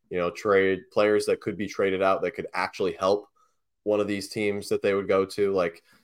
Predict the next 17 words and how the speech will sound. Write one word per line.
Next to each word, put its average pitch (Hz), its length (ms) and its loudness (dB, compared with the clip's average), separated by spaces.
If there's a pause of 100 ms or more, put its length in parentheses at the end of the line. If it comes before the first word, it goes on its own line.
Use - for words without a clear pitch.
(100)
you 82 80 -6
know, 82 120 0
the 78 100 -2
Heat 80 340 -6
or 85 140 -2
the 80 100 -6
Sixers 78 580 -4
or 78 180 -6
the 78 80 -6
Blazers 90 540 -2
or 82 180 -4
the 80 100 -10
Clipper, 104 360 2
whoever 135 400 8
it 92 80 2
is 85 240 0
that's, - 380 -2